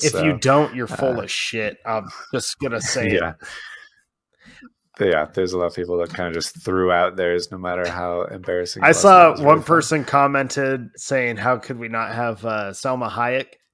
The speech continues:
Speaker 1: And I think you responded with,
Speaker 2: Mm-hmm.
Speaker 1: like, "Well, which movie?" I have a feeling they'd be talking about From Dusk Till Dawn.
Speaker 2: That seems like the obvious choice.
Speaker 1: Um,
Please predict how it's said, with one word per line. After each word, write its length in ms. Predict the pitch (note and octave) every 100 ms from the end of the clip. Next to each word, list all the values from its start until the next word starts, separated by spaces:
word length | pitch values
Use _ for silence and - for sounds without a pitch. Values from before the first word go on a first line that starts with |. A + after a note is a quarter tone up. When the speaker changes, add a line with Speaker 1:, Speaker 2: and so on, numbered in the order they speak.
| _ _ _ -
Speaker 1:
And 120 | A#2
I 80 | B2+
think 300 | - C#3 C3
you 120 | C3
responded 440 | C3+ A#2 C3 A#2+ A2+
with, 100 | -
Speaker 2:
Mm-hmm. 80 |
Speaker 1:
like, 240 | B2 A2+ -
"Well, 180 | B2 A2
which 340 | B2+ C3 -
movie?" 460 | B2 B2+ A2+ A2 - _ - _ _ C#3+
I 220 | F3 A3
have 320 | E3+ F3 D#3
a 80 | C#3+
feeling 480 | - C#3 C3 A#2+ A2+
they'd 180 | A2+ G#2
be 100 | G#2+
talking 360 | B2 A#2 A#2+
about 320 | A2+ A2+ -
From 220 | - A2 F#2+
Dusk 360 | A2+ A#2 - _ _
Till 200 | - F2+
Dawn. 540 | - G#2+ G#2+ B2 D3 - _ _ _ _ _ _ _ _ _ _ _
Speaker 2:
That 160 | G#2 F2
seems 380 | - A2 F#2+ E2+
like 280 | E2 D#2 -
the 80 | F2+
obvious 460 | E2 - F#2 -
choice. 320 | - F#2 A2+
Speaker 1:
Um, 180 | F#2+ F2+